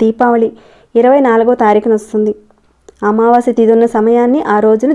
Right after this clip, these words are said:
దీపావళిగా మనం పరిగణిస్తాం, ఆ రోజునే పూజ చేస్తాం.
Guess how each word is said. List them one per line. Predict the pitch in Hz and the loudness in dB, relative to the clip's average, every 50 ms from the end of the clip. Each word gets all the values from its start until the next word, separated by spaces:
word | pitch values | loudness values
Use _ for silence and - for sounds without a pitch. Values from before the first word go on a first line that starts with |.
| 277 226 | 0 0
దీపావళిగా | 226 226 240 233 233 233 233 269 302 285 | 0 0 0 0 2 2 2 0 0 0
మనం | 240 226 220 226 | -2 -2 -2 -2
పరిగణిస్తాం, | 220 214 214 220 226 220 - - 220 220 220 - - _ _ _ _ _ _ _ _ _ _ 208 208 | -2 0 0 0 -2 -2 -4 -4 -6 -6 -6 -8 -14 _ _ _ _ _ _ _ _ _ _ -2 -2
ఆ | 214 220 226 | 0 2 0
రోజునే | 226 220 247 277 302 311 | 0 0 0 -2 0 0
పూజ | 254 240 226 - 247 | 0 -2 0 0 -4
చేస్తాం. | 226 226 233 - 220 220 | -4 -4 -6 -8 -8 -8